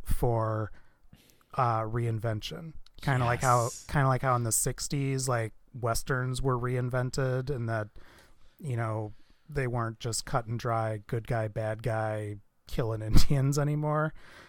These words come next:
Speaker 1: Like,
Speaker 2: Mm-hmm.
Speaker 1: I want that equivalent with erotic thrillers. I want some smart people to, you know, take this trash and really elevate it.
Speaker 2: And I think there's a, there's a, there ha-, there's a certain thirst for it, right? Because, like, Fifty Shades of Grey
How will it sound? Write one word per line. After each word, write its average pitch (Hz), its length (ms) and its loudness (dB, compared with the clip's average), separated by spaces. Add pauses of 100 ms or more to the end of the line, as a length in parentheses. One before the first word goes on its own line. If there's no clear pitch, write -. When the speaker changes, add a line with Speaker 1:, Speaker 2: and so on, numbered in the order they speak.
Speaker 1:
Like, 117 280 0
Speaker 2:
Mm-hmm. 98 80 -4
Speaker 1:
I 131 120 2
want 156 360 2
that 147 160 4
equivalent 127 520 0
with 120 160 -4
erotic 117 420 0
thrillers. 110 480 0
I 113 80 -2
want 117 340 -2 (120)
some - 340 -6
smart 127 480 2
people 123 540 -2 (800)
to, 113 400 -2 (960)
you 135 100 -6
know, 113 140 -4
take 131 300 -2
this 123 200 -2
trash 113 540 -2
and 127 200 -6
really 113 480 -6 (1000)
elevate 101 480 -4
it. 113 140 -14 (340)
Speaker 2:
And 220 100 0
I 233 80 4
think 320 180 2
there's 285 180 0
a, 135 80 0 (100)
there's 180 220 2
a, 151 160 -2
there 180 140 0
ha-, 247 200 0
there's 190 320 0
a 175 80 -4
certain 214 320 -2
thirst 208 360 -2
for 98 160 -8
it, - 40 -10
right? 139 260 -6
Because, 147 220 -10
like, 135 160 -4
Fifty - 260 -8
Shades 139 300 -2
of 113 80 -8
Grey 113 540 0